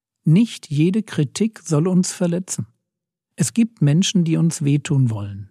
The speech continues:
natürlich. Aber es gibt auch solche, die es total gut mit uns meinen, wenn sie uns auf unsere Fehler hinweisen. Und deshalb mein Tipp: Wenn du kritisiert wirst,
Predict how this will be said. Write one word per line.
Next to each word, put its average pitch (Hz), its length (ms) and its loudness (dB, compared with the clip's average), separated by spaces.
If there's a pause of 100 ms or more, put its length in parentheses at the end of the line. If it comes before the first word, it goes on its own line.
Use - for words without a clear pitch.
natürlich. 147 680 -4 (400)
Aber 156 160 0
es 170 120 -2
gibt - 420 -2
auch 220 340 -2
solche, 190 480 -2
die 143 140 0
es 147 240 -4
total 196 540 0
gut 196 380 0
mit 196 140 2
uns 196 220 0
meinen, 139 360 2
wenn 135 160 2
sie 135 140 -2
uns 180 420 2 (220)
auf 147 140 -2
unsere 143 300 2
Fehler 143 440 0
hinweisen. 113 720 0 (880)
Und - 240 0
deshalb 180 440 -2
mein 175 240 2
Tipp: 220 320 -8 (760)
Wenn 175 320 2
du 226 120 -2
kritisiert 156 800 0
wirst, - 480 -12